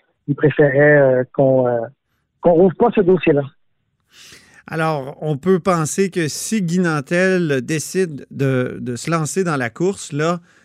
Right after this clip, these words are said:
Speaker 2: il y aura un retour du débat sur la laïcité.
Speaker 1: Mais ça, fort probablement, oui. Et ce qui va être intéressant aussi, c'est de le confronter quand même à des déclarations faites à une autre époque.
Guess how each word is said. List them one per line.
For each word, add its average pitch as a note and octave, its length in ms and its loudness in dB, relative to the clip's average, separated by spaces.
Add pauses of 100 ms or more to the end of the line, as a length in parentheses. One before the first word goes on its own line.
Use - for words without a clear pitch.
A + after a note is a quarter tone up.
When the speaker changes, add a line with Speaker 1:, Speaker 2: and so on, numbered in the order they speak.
(120)
Speaker 2:
il C3+ 80 -4
y - 20 0
aura C#3+ 120 -4
un D3+ 100 -2
retour D#3+ 380 2
du C3 100 -8
débat C#3 320 -2
sur C3+ 160 -8
la C3 120 0
laïcité. A#2+ 500 -6 (1500)
Speaker 1:
Mais E3 100 4 (100)
ça, E3+ 280 4 (160)
fort A3 140 2
probablement, G3 440 4
oui. G#3+ 360 2
Et G3+ 120 4
ce - 60 -8
qui - 100 -4
va F3+ 80 4
être F3+ 60 4
intéressant F3 520 4
aussi, G3 320 -2 (100)
c'est F3+ 220 4
de D#3+ 160 2
le D#3 160 4
confronter D#3+ 560 2
quand D#3 160 4
même E3+ 80 6
à D#3 80 4
des C3+ 100 -2
déclarations D3 720 2 (540)
faites F3+ 140 0
à F3 60 2
une D#3+ 120 4
autre D#3 160 2
époque. D#3+ 280 2